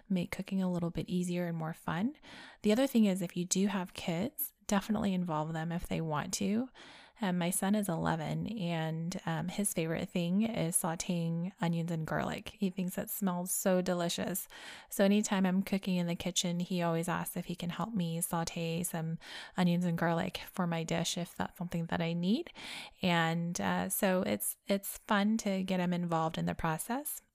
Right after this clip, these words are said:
And, um, and he has pride whenever he is able to help me with a meal. He has pride in, in,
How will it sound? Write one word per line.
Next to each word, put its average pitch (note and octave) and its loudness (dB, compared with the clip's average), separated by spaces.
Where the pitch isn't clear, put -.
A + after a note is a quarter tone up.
And, E3 0
um, E3+ 0
and A#3 4
he B3+ 0
has B3+ -4
pride G3 0
whenever G3 2
he G3 -2
is F3+ -2
able F3 -4
to - -6
help E3+ -4
me F3 -4
with E3+ -6
a E3+ -4
meal. E3+ -2
He G#3+ 4
has G#3 2
pride F3 2
in, E3+ -2
in, E3+ -4